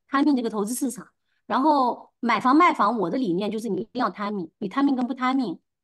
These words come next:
差，结果差很多。如果你有这个能力去 timing，呃，我觉得我这个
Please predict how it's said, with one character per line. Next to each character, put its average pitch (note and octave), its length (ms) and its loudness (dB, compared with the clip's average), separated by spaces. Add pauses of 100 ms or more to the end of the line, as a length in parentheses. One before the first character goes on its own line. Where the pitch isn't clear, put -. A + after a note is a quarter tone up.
(200)
差， - 160 -14
结 A#3 160 -6
果 B3 100 -6
差 B3 200 -4
很 G3 120 -6
多。 F3+ 200 -8
如 B3 100 -4
果 D#4 80 2
你 C#4+ 80 6
有 C#4+ 80 4
这 A3 80 -2
个 C#4+ 60 2
能 F#3 200 0
力 A#3 120 -2
去 G3+ 100 -2
timing， F#3+ 320 -4 (1200)
呃， A3 520 -2 (220)
我 B3+ 160 -4
觉 D#4 140 -2
得 F#4+ 100 0
我 G#3 260 0 (140)
这 D#4+ 140 -2
个 B3 340 -2